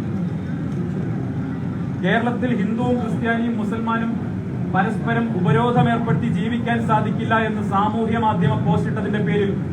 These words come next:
ഒരു വർഷക്കാലം, ഒരു വർഷക്കാലം അച്ചടക്ക നടപടി നേരിട്ടയാളാണ് ഞാൻ. മാധ്യമ ചർച്ചകൾക്ക് പോകണ്ട, സന്ദീപ് ഇനി പങ്കെടുക്കരുത് എന്ന് നിശ്ചയിക്കപ്പെട്ട ആളാണ് ഞാൻ. ഞാൻ ജനിച്ചു വളർന്ന, ജീവിച്ച് വളർന്ന എന്റെ സാമൂഹ്യ പരിസരത്ത്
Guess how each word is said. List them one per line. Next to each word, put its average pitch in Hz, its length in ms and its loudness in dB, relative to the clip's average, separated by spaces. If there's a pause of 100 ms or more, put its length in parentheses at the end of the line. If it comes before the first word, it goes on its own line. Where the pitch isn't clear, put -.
(240)
ഒരു 202 120 2
വർഷക്കാലം, 208 880 2
ഒരു 226 120 6
വർഷക്കാലം 214 960 2 (500)
അച്ചടക്ക 220 360 2
നടപടി 208 340 0
നേരിട്ടയാളാണ് 185 520 2
ഞാൻ. 147 180 4
മാധ്യമ 180 420 4 (440)
ചർച്ചകൾക്ക് 196 580 0
പോകണ്ട, 208 380 0 (640)
സന്ദീപ് 196 320 0
ഇനി 202 180 -2
പങ്കെടുക്കരുത് 202 600 0
എന്ന് 196 160 0
നിശ്ചയിക്കപ്പെട്ട 175 480 2
ആളാണ് 156 300 2
ഞാൻ. 117 160 -2 (2250)
ഞാൻ 214 260 2
ജനിച്ചു - 320 0
വളർന്ന, 226 460 0
ജീവിച്ച് 226 720 -2
വളർന്ന 196 640 -2
എന്റെ 220 320 0
സാമൂഹ്യ 202 460 2
പരിസരത്ത് 196 600 2